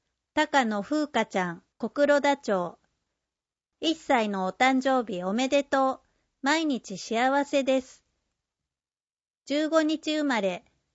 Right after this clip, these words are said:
松林千佳ちゃん、前の下手町。ちーくん、一歳おめでとう。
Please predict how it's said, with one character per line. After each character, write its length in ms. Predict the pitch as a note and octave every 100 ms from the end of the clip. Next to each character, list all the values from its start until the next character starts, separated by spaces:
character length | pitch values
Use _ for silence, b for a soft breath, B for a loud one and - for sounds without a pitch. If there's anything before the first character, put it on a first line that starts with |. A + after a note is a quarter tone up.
| _
松 320 | A#3 A3+ D4
林 500 | C#4+ D#4 C#4+ A#3+ -
千 220 | F#3 - -
佳 140 | C#4+
ち 120 | C#4
ゃ 80 | F#3+
ん、 180 | F3+ - _ _
前 240 | B3 C#4
の 140 | D4 D4
下 320 | C#4+ C#4 C4+
手 60 | C4
町。 340 | G3+ F3 E3+ _ _ _ _ _ _ _ _ _ _
ち 100 | - D#4+
ー 100 | D#4
く 200 | - A3+
ん、 160 | G#3 - _ _ _
一 180 | D4+ C#4
歳 340 | - G#3+ F#3+
お 80 | F#3
め 120 | A#3
で 160 | C4+ C#4+
と 280 | C#4+ C4+
う。 60 | C4